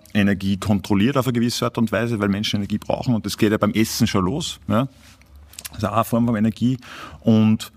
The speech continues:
Photovoltaik ist jetzt so eigentlich der, die, die Schlüsseltechnologie dafür, dass man sagt, ja, wie ich es vorher schon, äh, angeschnitten habe,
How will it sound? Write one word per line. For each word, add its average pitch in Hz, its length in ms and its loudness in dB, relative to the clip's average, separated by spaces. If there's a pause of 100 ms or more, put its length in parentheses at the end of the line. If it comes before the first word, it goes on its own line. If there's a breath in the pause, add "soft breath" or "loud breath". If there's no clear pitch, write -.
(160)
Photovoltaik 101 760 2
ist - 180 -2
jetzt 107 180 -4
so 113 140 2
eigentlich 107 240 0
der, 98 240 2
die, 85 180 -4
die 98 200 0
Schlüsseltechnologie 110 1000 2
dafür, 95 340 0
dass 104 100 0
man 104 100 0
sagt, 104 160 -2
ja, 104 80 2 (180)
wie 95 220 0
ich 98 80 -4
es - 40 -10
vorher 110 180 2
schon, 101 280 0
äh, - 60 -12
angeschnitten 107 680 0
habe, 104 160 -2